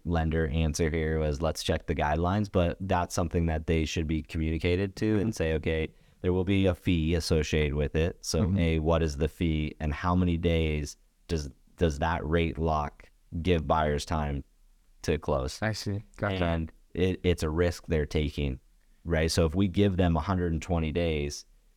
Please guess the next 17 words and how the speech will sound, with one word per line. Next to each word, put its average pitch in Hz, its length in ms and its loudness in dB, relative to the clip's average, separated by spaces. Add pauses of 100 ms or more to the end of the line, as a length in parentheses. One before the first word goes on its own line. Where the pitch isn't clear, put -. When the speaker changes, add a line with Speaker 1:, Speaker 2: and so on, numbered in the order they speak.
(180)
Speaker 1:
they 87 140 2
have 82 240 -2
to 85 80 -2
s-, - 400 -6 (420)
accept - 340 0
an 95 80 4
offer 82 540 0 (100)
and 73 140 -4
have 76 220 -2
it 69 140 -4
closed 82 580 2 (260)
before 85 360 0
the 80 80 2
one 80 140 2
hundred 76 320 0
twentieth 67 380 -4
day. 62 240 -2